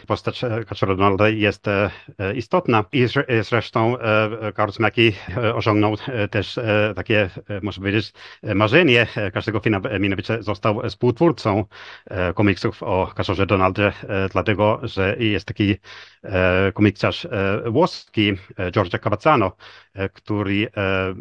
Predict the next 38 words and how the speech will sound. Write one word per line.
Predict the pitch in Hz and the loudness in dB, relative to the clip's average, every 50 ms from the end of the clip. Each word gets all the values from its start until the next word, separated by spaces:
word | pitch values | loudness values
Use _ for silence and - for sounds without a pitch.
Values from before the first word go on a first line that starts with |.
| - - - | -14 -14 -10
no, | 110 98 95 | -6 -6 -6
specjalizuje | - - 110 - 110 110 113 104 - 151 123 | -2 -2 -2 0 2 0 0 2 4 4 4
się, | 107 - 107 104 104 | 4 2 0 -2 -2
e, | - 104 | -4 -6
właśnie | 92 95 - 104 95 | -6 -6 -6 -4 -6
na | 90 87 | -4 -4
takich, | - 92 - 95 - - | -6 -4 -4 -4 -6 -4
e, | 123 107 95 95 95 95 - - 107 101 95 | -4 0 0 0 0 -2 -4 -6 -4 -4 -4
e, | 90 | -2
historiach, | 98 95 - - 107 101 101 95 90 - - 160 | -2 -2 2 2 4 4 4 4 2 0 -6 -8
e, | - 104 92 85 | -4 -4 -4 -4
disneyowskich | 90 92 - 151 156 151 - - 113 - - - - - - - | -4 0 2 4 4 4 4 2 2 2 2 -4 -20 -20 -18 -8
opartych | - 104 - 120 107 - - - - - - | -6 0 2 2 2 2 2 -2 -4 -2 -2
na, | 113 98 90 90 87 87 87 | 0 2 2 2 2 0 -2
e, | 98 90 87 | -4 -4 -4
słynnych | - - 101 95 95 - | -2 -2 -2 -2 -2 -2
filmach. | - 135 113 92 85 - | -2 -2 0 0 -2 -6
To | - 98 - | -8 -8 -4
się | - 92 | -4 -4
on, | 90 104 | -2 -2
e, | 107 101 95 | -2 -4 -2
zaczął | - 95 90 - 107 95 | -2 -2 -2 -2 -2 0
jako, | 98 104 90 - - 107 98 90 - - - - - - _ _ - | 0 0 0 0 0 0 0 0 -2 -6 -18 -20 -20 -20 _ _ -8
e, | - 101 | -6 -4
zaczął | 87 98 90 - 104 95 110 | -2 -2 0 0 2 0 0
od | 107 - - - | 0 -2 0 0
adaptacji, | 104 104 98 98 98 101 - 98 95 - - 110 104 101 101 98 - - | 0 0 2 0 -2 0 0 0 -2 0 0 2 2 2 2 0 -4 -10
e, | - 107 95 92 90 | -8 -6 -4 -4 -2
komiksów, | - 95 90 90 - - - _ - | -2 -2 -2 -2 -6 -12 -12 _ -12
e, | 87 - 98 92 87 - - 117 107 | -10 -6 -4 -4 -4 -4 -4 -6 -6
Felliniego, | 98 - 104 90 95 123 156 151 120 113 120 104 92 104 104 | -2 -2 0 4 6 6 6 6 6 6 6 4 4 2 -4
e, | 92 87 | -4 -4
zrobił | - 92 90 95 95 - | -2 0 0 0 0 -2
La | 101 92 90 95 98 | -2 -4 -2 -4 -4
Stradę, | - - 127 127 120 104 107 104 90 98 | 0 2 4 4 6 6 4 2 2 2
La | 98 95 | 0 0
Dolce | - - - 117 | -2 -2 -2 2
Vita, | 131 139 117 - 117 - | 2 2 4 4 2 2